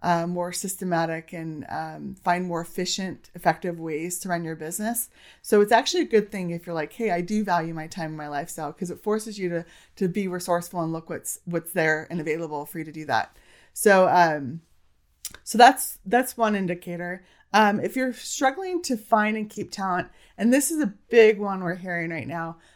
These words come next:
um, just with all of the unemployment benefits that are out there, it's really hard to keep talent. And then even when we do, they do, they're saying that it's hard to keep people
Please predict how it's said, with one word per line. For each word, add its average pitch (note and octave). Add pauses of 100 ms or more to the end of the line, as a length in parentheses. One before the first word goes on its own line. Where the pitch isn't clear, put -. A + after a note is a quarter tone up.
(160)
um, F3
just G#3
with G3
all F#3+
of F3+
the E3
unemployment F#3+
benefits F3
that F3+
are E3+
out E3
there, G#3+ (220)
it's F3
really G#3+
hard F#3+
to -
keep -
talent. F#3
And G#3+
then A3
even A#3+
when G#3+
we F#3+
do, G3
they F3+
do, A3
they're F#3+
saying F#3+
that F3
it's -
hard G3
to G3+
keep -
people F3